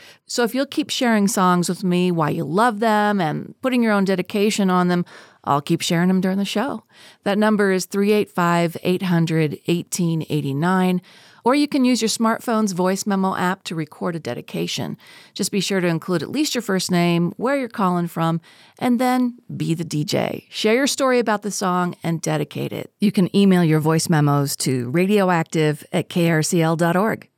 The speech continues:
To give you an update on what's going on with the new studios at K R C L, I had hoped that we'd be in by now, but you know, those things take time. Uh, hopefully by October, when we have Radiothon, we'll be back. And once we are live with the show again,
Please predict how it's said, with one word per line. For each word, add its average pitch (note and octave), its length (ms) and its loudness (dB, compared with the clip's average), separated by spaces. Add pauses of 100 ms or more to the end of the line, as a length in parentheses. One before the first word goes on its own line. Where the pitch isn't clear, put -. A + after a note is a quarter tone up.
To A3+ 80 -10
give C4 160 0
you B3 120 2
an B3+ 100 2
update A#3+ 280 2
on G3+ 40 2
what's G#3 160 2
going G3+ 280 2
on G3+ 180 4
with F#3+ 120 2
the F#3 80 -2
new F#3 140 4
studios G3 480 0
at F#3+ 80 -6
K F3+ 200 -4
R F3+ 80 -2
C F#3 200 -4
L, F#3 200 -2
I A#3+ 100 0
had A#3 160 -2
hoped F#3+ 380 -4
that D#3+ 80 -6
we'd E3+ 180 -6
be D#3+ 160 2
in F3 140 2
by F#3 180 0
now, G3 320 0 (400)
but C3+ 100 -6
you E3+ 80 -4
know, F3 140 0
those E3 240 -4
things D#3+ 240 0
take - 300 -6
time. A3 460 -2 (540)
Uh, - 360 -12
hopefully G#3+ 500 -2
by E3+ 480 0
October, F#3 640 -2
when D#3+ 200 -2
we D3+ 100 -6
have C#3 300 -6
Radiothon, E3 760 -2
we'll D3 100 -6
be C#3+ 120 -2
back. C#3+ 380 -2 (380)
And E3+ 220 -2
once B3 220 0
we A3+ 100 -2
are D3+ 380 -2
live C#3+ 440 -2
with D3 120 -4
the C#3 80 -4
show F#3 300 0
again, E3+ 360 0